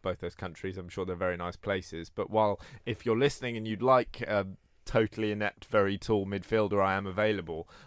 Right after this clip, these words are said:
I wouldn't really have any passion. I think on the Declan <laughs> Rice I R A comments,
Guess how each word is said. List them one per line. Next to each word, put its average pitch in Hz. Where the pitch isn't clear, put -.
I 95
wouldn't 87
really 85
have 78
any 87
passion. 82
I 107
think 139
on 107
the 95
Declan 107
<laughs> -
Rice 110
I 104
R 107
A 117
comments, 92